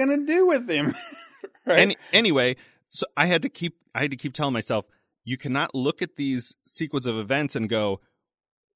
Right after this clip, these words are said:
Speaker 2: 'Wait, why? How?
Speaker 1: Why? Why? <laughs>
Speaker 2: What, like, what sense is it?'" You have to look at it and go, "Is this funny to a seven-year-old?"
Speaker 1: Yeah.
Speaker 2: And almost every time, the answer is yes.
Speaker 1: Yes. And, and, and
Speaker 2: It's,
Speaker 1: seriously, that's a
Speaker 2: it's
Speaker 1: really
Speaker 2: funny
Speaker 1: good point.
Speaker 2: or it's,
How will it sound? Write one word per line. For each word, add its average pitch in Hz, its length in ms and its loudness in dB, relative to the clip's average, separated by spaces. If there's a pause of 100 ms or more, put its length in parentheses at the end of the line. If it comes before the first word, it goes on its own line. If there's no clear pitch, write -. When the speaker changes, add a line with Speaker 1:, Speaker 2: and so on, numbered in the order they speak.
(400)
Speaker 2:
'Wait, 123 320 -4
why? 117 500 -2
How? 139 100 -8 (220)
Speaker 1:
Why? 120 240 -2
Why? 120 500 -4 (100)
<laughs> 117 60 -14
Speaker 2:
What, 147 180 0 (280)
like, 127 300 2
what 147 260 4
sense 202 340 -2
is 123 100 -4
it?'" 123 120 -4 (120)
You 151 120 0
have 180 100 0
to 190 80 -4
look 180 220 -2
at 151 120 2
it 143 80 0
and 135 140 -4
go, 123 260 2 (1000)
"Is 117 240 -6
this 165 220 -6
funny 165 420 -6
to 147 200 -8
a 135 40 -4
seven-year-old?" 147 880 -6
Speaker 1:
Yeah. 113 240 -6
Speaker 2:
And 120 140 -4 (120)
almost 151 380 0
every 151 240 0
time, 110 480 -4 (160)
the 117 160 -2
answer 101 280 -6
is 87 160 -8
yes. - 240 -16
Speaker 1:
Yes. 123 360 -8
And, 143 180 -14
and, 143 160 -2
and 139 180 -6
Speaker 2:
It's, - 160 -18
Speaker 1:
seriously, 151 380 4
that's 143 180 0
a 175 40 4
Speaker 2:
it's 143 160 0
Speaker 1:
really 156 180 4
Speaker 2:
funny 208 300 4
Speaker 1:
good 202 80 2
point. 185 140 -10
Speaker 2:
or 147 220 8
it's, 131 300 0